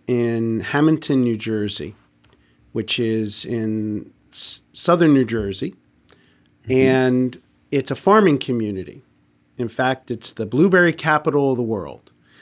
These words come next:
Speaker 1: and as it calls itself. But it's also a community that,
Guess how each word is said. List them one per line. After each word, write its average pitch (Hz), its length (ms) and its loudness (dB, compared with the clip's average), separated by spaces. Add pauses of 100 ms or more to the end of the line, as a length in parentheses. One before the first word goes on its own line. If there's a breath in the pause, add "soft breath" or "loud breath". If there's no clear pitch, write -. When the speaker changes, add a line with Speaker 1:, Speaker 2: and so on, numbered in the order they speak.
(380 soft breath)
Speaker 1:
and 135 460 2
as 127 180 -2
it 117 140 -6
calls 127 320 2
itself. - 580 -8 (680)
But 160 120 6
it's 180 120 4
also 254 360 6
a 151 120 2
community 160 760 4
that, 123 420 0